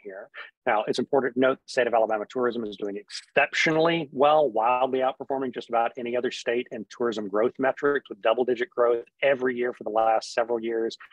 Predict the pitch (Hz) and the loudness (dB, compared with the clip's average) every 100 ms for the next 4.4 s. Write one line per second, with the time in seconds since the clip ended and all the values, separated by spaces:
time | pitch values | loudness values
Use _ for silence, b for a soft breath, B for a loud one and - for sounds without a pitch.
0 | B B - 131 123 131 120 107 120 - | B B -2 0 2 0 -2 -2 -4 -4
1 | 127 104 95 - 127 143 143 131 117 123 | -4 -6 -4 0 2 0 -2 0 2 2
2 | 127 120 107 104 113 - 131 - - 117 | 2 0 -2 -6 -10 -8 -10 -8 -8 -6
3 | 117 120 110 104 110 113 104 - 214 151 | -4 -2 -2 -2 -6 -6 -8 0 4 6
4 | 120 - 113 | 4 2 -2